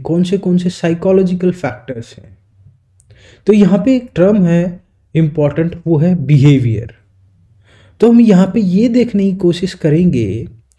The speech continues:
कि बिहेवियर के पीछे ऐसे कौन से, कौन से अलग-अलग फैक्टर्स हैं जो हमारे बिहेवियर को ड्राइव करते हैं।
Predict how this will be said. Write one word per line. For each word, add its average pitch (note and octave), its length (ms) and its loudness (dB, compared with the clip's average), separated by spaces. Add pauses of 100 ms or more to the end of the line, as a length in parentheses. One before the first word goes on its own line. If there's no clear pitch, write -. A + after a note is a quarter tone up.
(380)
कि A#3+ 120 0
बिहेवियर D3+ 840 2
के G3+ 380 -2 (640)
पीछे F#3 560 0
ऐसे D3+ 220 -4
कौन F#3 220 -2
से, G#3 120 -2
कौन G3+ 180 -4
से - 200 -6
अलग-अलग G3+ 420 0
फैक्टर्स A#3+ 720 -4
हैं A#2+ 460 -6 (320)
जो E3+ 140 2
हमारे F3+ 360 4
बिहेवियर D3 640 -2
को E3 120 -6
ड्राइव C#3 500 0
करते G2+ 380 -10
हैं। E2+ 240 -14